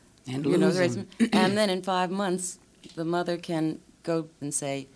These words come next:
Speaker 2: "Whoever took my baby, I changed
Speaker 1: It's,
Speaker 2: my mind."
Speaker 1: it's nice for the mother, but
Speaker 2: And
Speaker 1: it's
Speaker 2: it has
Speaker 1: tough.
Speaker 2: happened. It happened to, uh, I think, Marie Wilson.
Speaker 1: Yes.
Speaker 2: And I can't think of anything more heartbreaking.
Speaker 1: Yes.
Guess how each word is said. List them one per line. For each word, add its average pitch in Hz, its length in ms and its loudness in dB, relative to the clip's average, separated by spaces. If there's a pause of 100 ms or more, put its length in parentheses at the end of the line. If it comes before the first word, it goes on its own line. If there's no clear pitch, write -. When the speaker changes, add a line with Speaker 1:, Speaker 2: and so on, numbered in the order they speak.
(120)
Speaker 2:
"Whoever 156 300 -2
took 151 220 -8
my 139 160 -4
baby, 135 440 -8 (200)
I 135 140 -10 (260)
changed 135 220 -4
Speaker 1:
It's, 131 60 -10
Speaker 2:
my 131 120 -4
mind." 131 300 -4
Speaker 1:
it's - 40 -4
nice 160 240 2
for 151 140 -2
the 135 100 0
mother, 147 360 4
but 143 140 0
Speaker 2:
And 185 140 4
Speaker 1:
it's 208 100 2
Speaker 2:
it 220 40 4
has 226 220 4
Speaker 1:
tough. 156 240 4
Speaker 2:
happened. 208 160 -2
It 180 100 -2
happened 180 440 -4
to, 180 300 -2
uh, 170 180 -4 (300)
I 170 140 -6
think, 165 140 -8
Marie 180 240 -4
Wilson. 196 560 -6
Speaker 1:
Yes. 117 400 -8 (160)
Speaker 2:
And 190 180 0
I 175 160 2
can't 180 340 -6
think 185 200 -6
of 165 100 -8
anything 165 420 -4
more 170 180 -2
heartbreaking. 170 600 -10
Speaker 1:
Yes. 113 380 -8